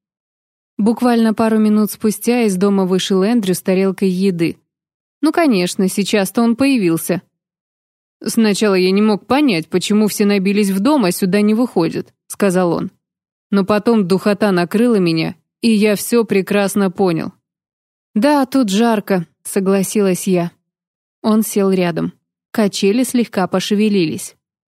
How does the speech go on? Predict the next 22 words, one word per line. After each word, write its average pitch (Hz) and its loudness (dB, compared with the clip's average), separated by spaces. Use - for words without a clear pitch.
«Где 208 0
Мика?» 240 0
спросила 220 0
я. 202 -2
«Я 262 0
видел, 196 0
как 185 0
она 190 0
говорила 190 0
с - -12
Лэнсом», 214 -2
ответил 175 0
он. - -8
«О, 214 2
хорошо. 247 0
Они 208 2
друг 185 0
другу 202 0
нравятся, 214 0
верно?» 202 0
проговорил 180 0
Эндрю. 165 -2